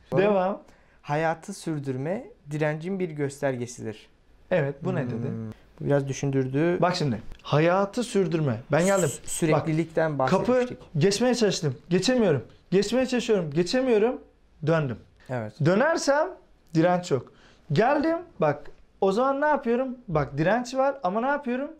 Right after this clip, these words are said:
Speaker 2: Kapıdan geçmeye çalışıyorum. Burada bu arada bir kapı olsa,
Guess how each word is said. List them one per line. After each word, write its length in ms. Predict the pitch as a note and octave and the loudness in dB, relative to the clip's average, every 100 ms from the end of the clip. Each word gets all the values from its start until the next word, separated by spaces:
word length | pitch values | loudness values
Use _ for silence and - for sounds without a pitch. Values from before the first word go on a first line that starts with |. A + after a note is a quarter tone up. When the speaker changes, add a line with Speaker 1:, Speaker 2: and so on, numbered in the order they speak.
| - | -8
Speaker 2:
Kapıdan 400 | D#3 G3 B3 B3 | -4 0 0 0
geçmeye 280 | G#3+ A#3+ | -4 -4
çalışıyorum. 460 | A#3 G3+ D3+ B2 G#2 _ _ _ _ _ _ _ _ _ _ _ _ | -6 -6 -6 -8 -8 _ _ _ _ _ _ _ _ _ _ _ _
Burada 260 | C#3 D3+ E3+ | -4 -2 0
bu 60 | |
arada 280 | F#3+ F#3+ F#3+ | 0 2 0
bir 60 | F#3 | -2
kapı 240 | - - | -6 -4
olsa, 320 | F3 D3 - | -2 -2 -6